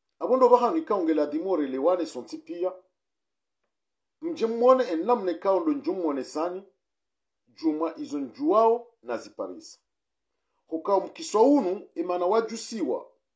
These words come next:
Zentihu zinu. Rulo na ntihu nne.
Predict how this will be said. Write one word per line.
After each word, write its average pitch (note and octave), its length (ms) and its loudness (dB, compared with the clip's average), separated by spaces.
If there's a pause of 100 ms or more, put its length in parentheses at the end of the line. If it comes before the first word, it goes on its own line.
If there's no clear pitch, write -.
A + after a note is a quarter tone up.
(760)
Zentihu D#3+ 480 -8
zinu. F3+ 440 -6 (640)
Rulo E3 240 0
na F3+ 120 0
ntihu G3+ 340 -8
nne. E3+ 320 -10